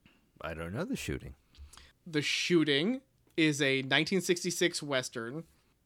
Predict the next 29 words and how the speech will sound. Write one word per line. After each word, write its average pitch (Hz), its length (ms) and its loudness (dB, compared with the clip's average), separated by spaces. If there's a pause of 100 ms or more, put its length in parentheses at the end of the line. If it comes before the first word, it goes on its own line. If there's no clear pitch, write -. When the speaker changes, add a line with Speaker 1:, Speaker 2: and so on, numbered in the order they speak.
(140)
Speaker 1:
Is 104 120 -6
it 135 40 2
like 127 200 2
N 135 100 2
B 131 100 4
C's 117 280 2
The 95 100 -4
Slap? 95 380 0 (440)
Speaker 2:
I, 127 300 4 (180)
no. 190 1040 6
<laughs> - 40 -20
Wow, 151 280 10
I 139 100 6
forgot 143 380 2
about 127 300 -2
that. 120 240 2
Speaker 1:
<laughs> 131 60 -14
Yeah, 175 120 8
Speaker 2:
Holy 156 200 6
Speaker 1:
right. 143 160 10
Speaker 2:
shit. - 520 4 (580)
Oh, 151 160 6
wow, 139 240 8
I 135 80 6
forgot 135 320 2
about 123 200 0
The 131 80 -12
Slap. 127 460 0 (1000)
Wow. 123 440 0